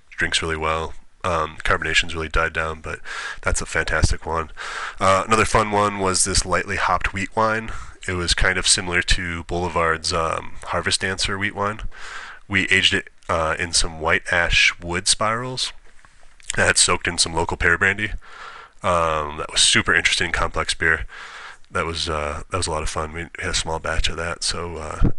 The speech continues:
it was not entered in any competitions and, uh, rarely made it outside of, uh, my house. <laughs> I enjoyed quite a few of those small bottles. Um, and then one other source of inspiration, a recent one that I did, uh, was a blend.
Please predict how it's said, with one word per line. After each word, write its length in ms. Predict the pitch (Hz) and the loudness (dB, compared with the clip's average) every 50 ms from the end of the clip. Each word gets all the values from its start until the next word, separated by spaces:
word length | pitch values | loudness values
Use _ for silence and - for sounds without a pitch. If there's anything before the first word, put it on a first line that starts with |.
| - - | 2 -2
it 80 | 90 87 | -4 -6
was 180 | 87 85 - | -4 -4 0
not 200 | 92 90 - - 92 | 0 0 2 2 0
entered 220 | 90 - 101 87 | 0 0 0 0
in 180 | 85 85 80 73 | 0 -2 -2 -2
any 200 | 80 85 87 85 | -4 -4 -2 0
competitions 760 | - - 87 - - - 87 85 - - 82 82 82 - 85 | 0 0 0 0 -2 -2 2 2 2 0 0 -6 -8 -6 -6
and, 240 | 80 78 82 85 87 | -6 -8 -8 -8 -8
uh, 220 | 90 90 87 87 - - - - - - - - - - | -6 -6 -2 -2 -2 -2 -2 -8 -10 -10 -10 -12 -10 0
rarely 340 | 101 95 92 95 92 92 90 | 4 6 6 6 6 4 2
made 220 | 87 87 90 87 | 4 4 4 4
it 100 | 87 82 | 4 2
outside 400 | 82 80 - - - 90 85 82 | 2 0 0 0 0 0 0 0
of, 240 | 85 82 80 78 - | -2 -4 -4 -4 -4
uh, 180 | 82 78 78 80 | -4 -4 -4 -4
my 140 | 78 78 | -4 -6
house. 320 | 78 - 87 87 87 87 - | -4 -4 -4 -2 2 4 6
<laughs> 1200 | - - - - - - - - - - - - - - - - - - - - - - - - | 8 8 8 8 8 6 6 6 6 4 2 0 -2 -2 -2 -2 -4 -4 -2 -4 -4 -6 -4 -2
I 60 | 85 | -2
enjoyed 240 | 82 80 87 82 82 | 0 2 2 0 2
quite 160 | - 90 82 | 2 0 0
a 60 | 82 - | 0 0
few 160 | - 85 82 | -2 -2 -2
of 80 | 82 | 0
those 140 | 82 78 76 | 0 0 0
small 220 | - - 80 78 78 | 0 0 -2 -4 -2
bottles. 440 | 80 80 80 78 80 82 - - - - - - - - - - - - - - | 0 0 0 0 0 -2 -4 -4 -8 -10 -10 -10 -10 -10 -10 -12 -12 -14 -12 -2
Um, 420 | - 90 87 87 85 82 82 80 - - - - - - - - - - - - - _ - - - - - - | 2 4 4 4 4 2 -2 -6 -12 -16 -20 -20 -20 -20 -20 -20 -20 -20 -20 -20 -20 _ -20 -20 -20 -20 2 6
and 120 | 110 107 104 | 8 8 8
then 120 | 101 95 | 8 6
one 160 | 98 98 98 | 6 6 4
other 160 | 101 92 90 85 | 6 4 4 4
source 280 | - - 95 87 - | 4 4 4 2 2
of 60 | - | 0
inspiration, 500 | 87 85 - - 90 80 82 - - 92 | 0 -2 0 2 2 2 4 2 2 0
a 60 | 87 87 | 2 4
recent 320 | 92 95 90 - 101 95 | 6 6 6 6 2 2
one 140 | 87 85 87 | 0 2 2
that 160 | 82 - - | 0 2 4
I 160 | 90 87 90 | 4 4 4
did, 320 | 87 92 87 87 80 80 85 | 4 4 2 2 0 0 0
uh, 320 | 80 80 78 76 76 76 | 2 2 4 2 2 0
was 140 | 78 80 85 | -2 -4 -4
a 40 | 85 | -4
blend. 440 | - 82 82 85 85 87 92 - | -2 0 2 2 2 2 0 -6